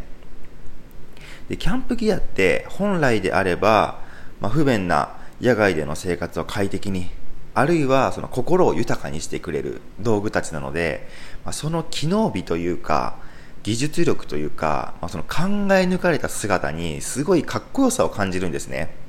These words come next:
もの自体に。だからそういうのを見てるだけでも結構満足できるというか、まあ、手元にあることにこう喜びを感じるタイプなんですね。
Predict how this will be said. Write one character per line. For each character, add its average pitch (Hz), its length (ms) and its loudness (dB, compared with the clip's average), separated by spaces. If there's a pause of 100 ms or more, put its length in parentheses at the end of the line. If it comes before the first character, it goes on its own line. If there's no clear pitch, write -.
(220)
も 107 100 -2
の 131 60 2
自 127 180 0
体 95 220 2
に。 71 120 -6 (1700)
だ 135 80 0
か 135 80 0
ら 101 100 4
そ 196 180 0
う 240 40 4
い 240 40 2
う - 20 -2
の 143 80 4
を - 20 4
見 147 100 2
て 147 120 4
る 120 80 4
だ 101 100 2
け 107 80 0
で 98 80 4
も 85 120 0
結 - 200 2
構 87 140 2
満 107 260 2
足 80 180 0
で 82 120 0
き 98 120 0
る 87 120 2
と - 100 -2
い 69 140 -4
う 67 60 -4
か、 69 400 -4 (340)
ま 101 80 2
あ、 - 20 2
手 165 140 0
元 220 240 0
に 135 120 0
あ 110 140 0
る 147 80 4
こ 208 140 2
と 98 140 0
に 95 400 4
こ - 120 4
う 101 240 4
喜 139 80 0
び 127 140 4
を 117 40 4
感 127 280 -2
じ 120 100 0
る 120 140 0
タ 135 160 -2
イ 113 80 2
プ 87 80 0
な 69 80 0
ん 62 40 -8
で 60 60 -6
す - 120 -4
ね。 98 260 -2